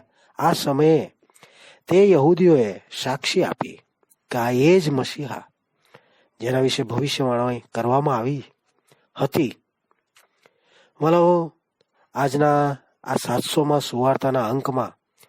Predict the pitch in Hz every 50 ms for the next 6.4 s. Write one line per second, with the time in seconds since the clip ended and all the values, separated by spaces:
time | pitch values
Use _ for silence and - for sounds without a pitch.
0 | _ _ _ _ _ - 139 143 - 175 160 165 160 - - 120 113 120 - -
1 | 151 156 135 - - - - - _ _ _ _ _ _ _ _ _ _ _ _
2 | _ _ _ _ _ - - 120 - - 123 123 139 151 170 185 190 196 185 -
3 | - 143 127 135 135 165 170 156 - - - - - - _ _ _ - 143 -
4 | - 175 170 170 165 156 - 170 175 - 135 123 135 143 151 151 147 - 147 127
5 | 139 151 151 143 131 - _ _ _ _ _ _ _ _ - 127 127 120 - 151
6 | 165 165 160 147 127 - - 80